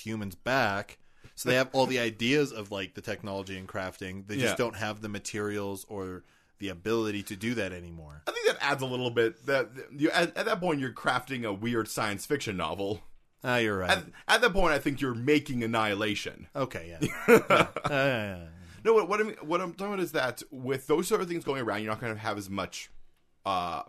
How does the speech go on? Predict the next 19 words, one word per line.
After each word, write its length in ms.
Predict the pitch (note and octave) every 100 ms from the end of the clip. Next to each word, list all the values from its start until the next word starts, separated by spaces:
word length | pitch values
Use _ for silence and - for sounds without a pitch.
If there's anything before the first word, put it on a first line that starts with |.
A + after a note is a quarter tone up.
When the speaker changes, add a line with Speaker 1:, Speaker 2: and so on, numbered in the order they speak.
| - _ _ _ _ _ - - _ _ _ -
Speaker 2:
hunting 400 | - G#3 G#3+ G3
becomes 360 | E3+ D#3 D#3
a 40 | C3+
lot 240 | B2 A#2
more 160 | A#2+ A2
dangerous 540 | G#2 F#2 F2 D#2 C2+
because 340 | - G2+ G#2 F#2
the 60 |
creatures 380 | F#2 D3 B2+ A2
are 80 | F#2+
a 40 |
lot 180 | F2 D#2+
more 120 | D#2+
dangerous 360 | D#2 C#2+ C2+ C#2+
Speaker 1:
Well, 100 | C3
Speaker 2:
that 40 |
you're 80 | E2+
hunting. 380 | F2+ D#2+ A#1 -
Speaker 1:
also, 680 | A#2+ D3 E3+ B2+ A#2+ A#2 A#2